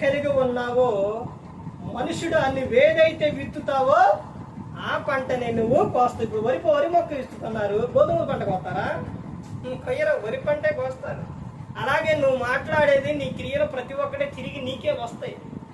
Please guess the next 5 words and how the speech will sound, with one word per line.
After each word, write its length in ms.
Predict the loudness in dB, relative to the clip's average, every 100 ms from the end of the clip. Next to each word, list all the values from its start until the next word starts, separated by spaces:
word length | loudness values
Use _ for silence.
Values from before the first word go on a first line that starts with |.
| -8
ఏం 80 | -8 -4
చేస్తావు? 320 | -4 -4 -12 -12 -12 -10 -10 -10 -14 -16 -18 -16 -16 -14
గ్రంథం 280 | -12 -4 -2 -2
చెప్తుంది. 400 | -4 -4 -6 -8 -14 -14 -16 -14
అందుకని 340 | -12 -6 -4